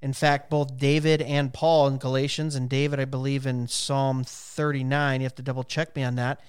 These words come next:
says that guilt is a great motivator for repentance. So you can be, have guilt of,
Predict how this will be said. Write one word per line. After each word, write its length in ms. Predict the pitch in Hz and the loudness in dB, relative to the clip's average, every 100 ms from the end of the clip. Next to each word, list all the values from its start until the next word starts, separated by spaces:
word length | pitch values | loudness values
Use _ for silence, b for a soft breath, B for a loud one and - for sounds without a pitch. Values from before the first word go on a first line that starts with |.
| b b - | b b -2
says 280 | 170 156 | 0 4
that 340 | 151 147 147 - - - 143 | 6 4 2 -14 -20 -20 2
guilt 380 | 165 208 165 - | 6 6 4 -2
is 100 | 147 | -2
a 80 | 139 | 0
great 320 | 139 165 165 | 2 2 4
motivator 580 | 156 190 185 147 139 135 | 4 6 6 4 2 0
for 180 | 151 | 0
repentance. 760 | 139 131 175 196 131 - - - - - - - - - - - | 0 2 2 2 -2 -4 -12 -12 -20 -20 -20 -20 -20 -20 -20 -4
So 140 | 175 | 2
you 180 | 170 190 | 4 2
can 360 | - 202 254 240 | 2 4 6 2
be, 140 | 208 - | -2 0
have 300 | 170 190 139 | 2 4 4
guilt 440 | 156 220 143 - - | 6 6 4 -6 -8
of, 280 | 156 143 127 | 0 0 0